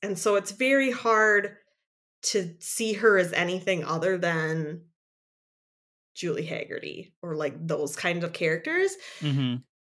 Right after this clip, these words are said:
Speaker 1: And I, so I really wish they had picked somebody to be the mom who was a little more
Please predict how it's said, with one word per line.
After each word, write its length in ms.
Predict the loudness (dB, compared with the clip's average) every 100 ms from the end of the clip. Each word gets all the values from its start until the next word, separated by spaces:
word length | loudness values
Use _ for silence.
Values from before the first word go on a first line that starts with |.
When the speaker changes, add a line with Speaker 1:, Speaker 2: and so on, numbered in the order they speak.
| _ _ 0
Speaker 1:
And 200 | 2 4
I, 100 | 2
so 240 | 6 6
I 100 | 6
really 360 | 4 4 4 4
wish 300 | 6 6 6
they 240 | 0 0
had 200 | 2 0
picked 260 | 2 -2 -2
somebody 640 | -2 0 0 0 0 -2 -4
to 120 | -4
be 160 | -4
the 100 | -4
mom 440 | -4 -2 -2 -2 -4
who 140 | -4
was 160 | -4 -2
a 40 | -2
little 300 | -2 -2 -4
more 600 | -4 -4 -4 -6 -8